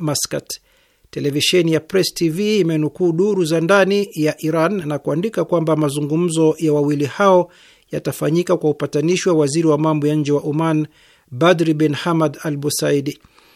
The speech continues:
Ripoti hiyo ya mazungumzo ya upatanishi inakuja wakati Iran imeendelea kusisitiza kwamba hakuna mafanikio ya kweli yanayoweza kupatikana kupitia mazungumzo na Marekani iwapo Washington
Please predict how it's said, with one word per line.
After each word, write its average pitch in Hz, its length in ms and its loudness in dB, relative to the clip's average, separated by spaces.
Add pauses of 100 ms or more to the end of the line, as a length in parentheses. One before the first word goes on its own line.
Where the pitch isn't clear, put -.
(200)
Ripoti 190 340 0
hiyo 254 160 4
ya 220 80 4
mazungumzo 175 600 2
ya 175 40 6
upatanishi 170 600 0
inakuja 175 580 -2 (120)
wakati 170 400 -2
Iran 190 540 2 (500)
imeendelea 156 480 0
kusisitiza 165 680 -4
kwamba 165 300 2
hakuna 180 480 0
mafanikio 170 580 0
ya 160 160 2
kweli 170 340 4
yanayoweza 160 540 2
kupatikana 165 760 0 (520)
kupitia 170 380 0
mazungumzo 156 640 0
na 147 100 0
Marekani 143 640 0 (460)
iwapo 151 380 2
Washington 175 600 0